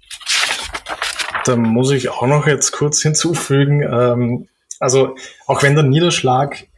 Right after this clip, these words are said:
nicht weniger geworden ist, also das ist ja,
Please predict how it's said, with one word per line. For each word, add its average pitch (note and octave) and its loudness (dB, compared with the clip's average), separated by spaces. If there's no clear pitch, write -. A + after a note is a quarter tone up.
nicht C#3+ 0
weniger C3 0
geworden C#3 0
ist, D#3 -2
also A#2 -2
das A#2 -2
ist C3+ -4
ja, C3+ 2